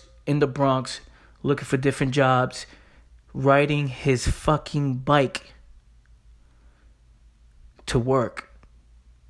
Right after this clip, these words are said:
Not making any excuses. Riding his bike to work and saying, "Look, I'm not, Americans are lazy.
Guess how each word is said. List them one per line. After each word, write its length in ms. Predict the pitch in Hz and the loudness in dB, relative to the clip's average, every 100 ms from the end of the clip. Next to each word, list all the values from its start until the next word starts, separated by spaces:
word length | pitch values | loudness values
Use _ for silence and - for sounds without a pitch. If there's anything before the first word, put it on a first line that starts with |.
| - _ _ - _ - _ - _ - _ _ _ _ - | -20 _ _ -20 _ -20 _ -20 _ -20 _ _ _ _ -4
Not 280 | 135 143 151 | 2 2 4
making 320 | 151 151 143 | 0 2 0
any 260 | 135 139 135 | 2 0 0
excuses. 800 | 123 - 151 151 - 107 - - - - _ - _ - _ - _ _ | -4 -2 0 0 -2 -8 -10 -16 -20 -20 _ -20 _ -20 _ -20 _ _
Riding 360 | 131 147 160 156 | 2 6 6 2
his 200 | 139 123 | -2 -2
bike 400 | - 147 147 - | 2 4 4 2
to 140 | - 139 | 0 4
work 340 | 143 143 131 | 4 4 2
and 120 | 120 | -2
saying, 240 | - 131 135 | 0 0 4
"Look, 220 | 139 139 - | 2 2 -2
I'm 180 | 123 | 0
not, 320 | 131 135 - - | 2 2 0 -4
Americans 520 | 127 135 131 127 120 | 0 0 0 -2 -8
are 180 | - - | -8 -6
lazy. 440 | 156 180 - - | -4 -4 -8 -14